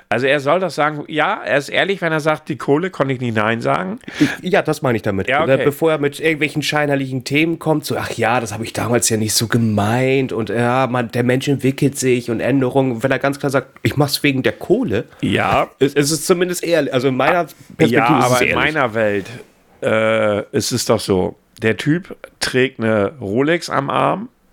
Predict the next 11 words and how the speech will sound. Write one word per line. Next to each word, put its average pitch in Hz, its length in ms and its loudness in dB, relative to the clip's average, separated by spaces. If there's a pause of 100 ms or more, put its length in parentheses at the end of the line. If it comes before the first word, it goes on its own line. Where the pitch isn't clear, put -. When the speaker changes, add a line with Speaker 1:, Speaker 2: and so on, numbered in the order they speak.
(760)
Speaker 1:
und 98 160 -2
zeigt - 360 -4
die 117 100 0
auch 117 120 2
sehr 123 200 0
gerne. 123 460 -2 (1300)
Der 117 140 2
wohnt 147 240 -2
auf 127 140 2
Madeira, 120 540 0
hat, 127 180 -8